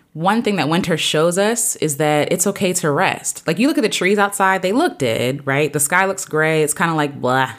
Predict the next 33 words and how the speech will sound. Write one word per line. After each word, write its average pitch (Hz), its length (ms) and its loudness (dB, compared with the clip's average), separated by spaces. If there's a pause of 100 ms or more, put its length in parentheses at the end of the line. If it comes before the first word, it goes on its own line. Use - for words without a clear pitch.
(160)
Like, 143 140 -4
there's 151 160 0
nothing 160 600 0 (480)
fruitful 240 480 0
happening, 165 800 -2
so 180 200 2
we 156 200 2
see, 156 500 0 (160)
right? 190 420 0 (460)
But 190 100 0
in 196 140 0
winter, 247 340 4
the 160 100 2
trees 254 300 0
are 175 60 2
showing 180 480 2
us 120 540 -4 (160)
that 175 320 0
you 185 160 -2
need 214 420 2
time 170 380 0
to 175 220 -2
rest, 160 640 -2
right? 202 380 0
When 214 100 0
you 247 60 2
think 240 180 -2
of 196 100 0
the 170 80 0
makeup 170 280 -2
of 147 100 -2
a 143 60 0
tree, 139 540 0